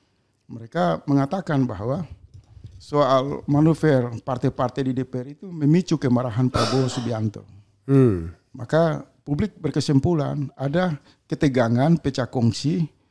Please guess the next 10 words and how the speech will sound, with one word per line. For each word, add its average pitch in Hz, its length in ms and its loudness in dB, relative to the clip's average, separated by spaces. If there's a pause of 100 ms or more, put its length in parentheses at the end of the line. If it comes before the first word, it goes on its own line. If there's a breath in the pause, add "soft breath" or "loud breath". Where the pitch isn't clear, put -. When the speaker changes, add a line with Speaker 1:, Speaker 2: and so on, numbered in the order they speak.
(260)
Speaker 1:
silang 135 340 2
pendapat 127 560 4
yang 123 140 0
kuat 160 300 0
di 127 40 -2
antara 120 380 -2
kubu 131 320 -2
Jokowi 127 460 -2
dan 110 180 -4
Prabowo. 104 560 -16